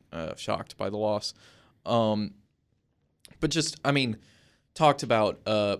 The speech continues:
Pendande's strength and size, and I think that's something that inside, in that willingness to, to be physical on top of that size, uh, which is something that I U's bigs and I U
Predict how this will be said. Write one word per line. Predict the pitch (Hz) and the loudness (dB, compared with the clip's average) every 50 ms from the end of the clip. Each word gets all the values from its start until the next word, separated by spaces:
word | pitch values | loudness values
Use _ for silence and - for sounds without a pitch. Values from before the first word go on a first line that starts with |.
| - - | -4 -6
Pendande's | - 110 107 95 107 104 104 104 104 101 95 - - - - | -8 -4 -2 -2 -2 -2 -2 -2 -4 -4 -4 -6 -8 -6 -4
strength | - - - - 110 104 104 104 - - | -4 -4 -2 -2 -2 -2 -4 -4 -6 -6
and | 101 95 | -6 -4
size, | - - 90 87 87 85 67 71 - - - - - | -4 -2 0 0 0 0 -2 -4 -4 -6 -6 -8 -8
and | 104 101 92 92 - - - _ _ _ _ 90 | -8 -8 -8 -10 -12 -14 -18 _ _ _ _ -6
I | 90 101 | -6 -6
think | - - 120 110 - - _ _ _ _ _ _ | -4 -4 -6 -8 -8 -12 _ _ _ _ _ _
that's | - 107 113 117 - - | -2 0 0 0 -2 -4
something | - - - - 107 107 110 - - 117 113 113 110 104 | -4 -4 -2 -2 -4 -4 -4 -4 -4 -2 -2 -2 -2 -2
that | 107 104 98 - - - _ _ - | -2 -2 -4 -4 -6 -12 _ _ -8
inside, | 113 117 117 110 - - - 95 90 95 107 127 147 147 - - _ _ _ _ _ _ - | -6 -6 -4 -4 -4 -4 -6 -4 -4 -4 -2 -4 -4 -6 -8 -14 _ _ _ _ _ _ -4
in | 151 147 | 0 4
that | 135 127 117 117 | 4 4 4 4
willingness | 127 131 151 170 170 156 131 120 113 107 101 - - - | 2 0 2 2 2 2 0 0 0 -2 -2 -2 -2 -2
to, | - 104 - | -2 -4 -4
to | - - - | -6 -8 -8
be | 101 110 107 | -6 -6 -6
physical | 104 - - 107 104 - - - - - | -6 -4 -4 -4 -2 -4 -6 -8 -8 -8
on | - 80 95 | -8 -8 -8
top | 107 - 104 110 117 110 - | -6 -2 0 0 0 0 -2
of | - 76 - | -6 -6 -8
that | - - - - | -8 -8 -6 -6
size, | - - 50 50 - - - - - - - - - _ _ - | -6 -6 -6 -6 -6 -8 -10 -12 -18 -20 -20 -20 -20 _ _ 0
uh, | 113 113 110 | 2 2 2
which | 110 127 127 113 - | 2 0 -2 -2 -2
is | 123 113 | -4 -4
something | - - 147 151 156 151 156 135 113 107 104 - _ _ _ - | -4 -2 -2 -2 -2 -2 -4 -4 -2 -4 -4 -6 _ _ _ -4
that | 110 107 98 - - _ _ _ _ _ _ _ _ - | -2 -2 -2 -2 -6 _ _ _ _ _ _ _ _ -14
I | - - 127 | -8 -4 -2
U's | 135 135 131 120 - | 0 0 0 0 -2
bigs | - - 101 101 107 127 147 147 - - | -6 -8 -8 -4 -4 -2 -2 -4 -6 -8
and | - 95 101 73 | -8 -8 -10 -10
I | 65 104 | -8 -8
U | 104 95 60 - | -8 -8 -10 -12